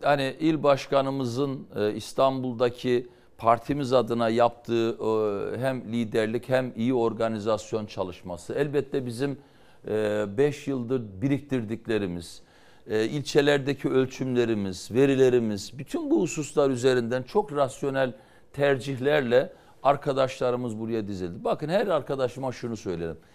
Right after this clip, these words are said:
kendi adıma da söylerim. Benden daha iyisi yok mu? Vardır. Bu memleket öyle zengin bir tarladır. Sizden daha iyisi yok mudur? Vardır. Onun için şunu bileceksiniz. Ben en iyisiyim asla.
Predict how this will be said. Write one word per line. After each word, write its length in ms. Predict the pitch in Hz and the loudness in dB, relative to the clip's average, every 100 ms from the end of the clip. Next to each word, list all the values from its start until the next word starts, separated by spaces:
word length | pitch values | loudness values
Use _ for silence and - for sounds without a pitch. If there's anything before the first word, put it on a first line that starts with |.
| - | -20
kendi 340 | - 139 170 190 | -6 -2 2 2
adıma 320 | 220 160 110 | 2 0 -2
da 80 | 98 | -2
söylerim. 420 | - 82 76 73 - _ - | -4 -6 -6 -10 -16 _ -4
Benden 400 | 131 147 175 180 | -2 0 0 0
daha 160 | 170 190 | 2 2
iyisi 300 | 202 160 208 | 2 -2 -2
yok 200 | 277 - | -4 -4
mu? 140 | 104 | -8
Vardır. 480 | 101 135 139 117 - - _ - - - - | -4 -6 -6 -10 -12 -20 _ -20 -20 -20 -8
Bu 60 | |
memleket 420 | 107 165 196 170 123 | -4 0 0 0 0
öyle 220 | 143 185 | 4 4
zengin 440 | 127 107 120 202 | 4 2 2 0
bir 60 | 208 | 0
tarladır. 420 | 170 123 95 85 | 2 2 0 -4
Sizden 460 | - 160 160 214 202 | -6 0 4 6 8
daha 160 | 208 | 8
iyisi 240 | 220 170 202 | 8 4 0
yok 180 | - 190 | -2 -2
mudur? 180 | 123 95 | -6 -2
Vardır. 540 | 113 156 147 131 95 _ - - - - - - - | 2 2 2 -2 -4 _ -20 -20 -20 -20 -20 -14 -6
Onun 220 | 139 214 | 2 2
için 280 | 226 139 113 | 2 -2 -6
şunu 340 | - 160 165 | -4 -4 -2
bileceksiniz. 680 | 123 110 92 85 - 76 - | 0 0 -2 -4 -8 -12 -4
Ben 180 | 87 131 | 0 2
en 160 | 139 160 | 2 0
iyisiyim 540 | 196 196 - 123 78 | 2 0 -2 -6 -4
asla. 520 | 92 98 - 80 76 | -6 -8 -10 -12 -12